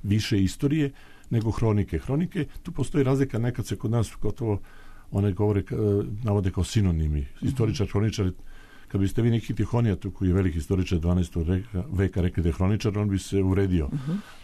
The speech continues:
Speaker 1: A, a, ili bi se sad prevrnuo u grobu, da tako kažem.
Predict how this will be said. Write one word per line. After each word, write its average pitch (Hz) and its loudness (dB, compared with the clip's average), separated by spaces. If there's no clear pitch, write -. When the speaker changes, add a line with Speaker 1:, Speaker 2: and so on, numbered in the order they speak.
Speaker 1:
A, - -4
a, 82 -2
ili 87 4
bi 85 2
se 87 -4
sad 85 -2
prevrnuo 82 2
u 80 -4
grobu, 78 2
da 71 -4
tako 73 -2
kažem. 69 -4